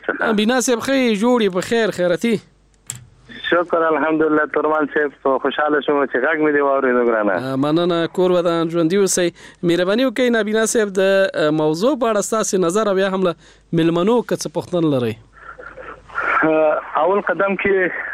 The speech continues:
Speaker 1: ټولو مېلمنو ته سلام کوم او د افغانستان ټول شریکو خلکو ته. آه،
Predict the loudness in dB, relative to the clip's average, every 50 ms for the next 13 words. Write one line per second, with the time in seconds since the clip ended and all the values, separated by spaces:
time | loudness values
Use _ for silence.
0 | -10 -6 -2 -2 0 2 2 2 2 2 2 2 2 2 2 0 0 0 -2 -4
1 | -2 0 0 0 0 -2 -2 0 0 2 2 2 0 -2 -4 -8 _ _ _ -4
2 | -2 0 2 2 2 2 2 2 2 0 0 0 0 -2 -2 -2 0 0 0 0
3 | 0 0 0 0 0 -2 -4 -8 -12 -12 -6 -2 -2 0 0 0 0 -2 -2 -2
4 | -2 -2 -2 -2 -2 -2 0 -2 -2 -4 -6 -12 -18 -18 -18 -18 -18 -16 -16 -16
5 | -18 -20 -20 -20 -20 _ _ _ _ -2 0 0 0 2 0 0 -2 -4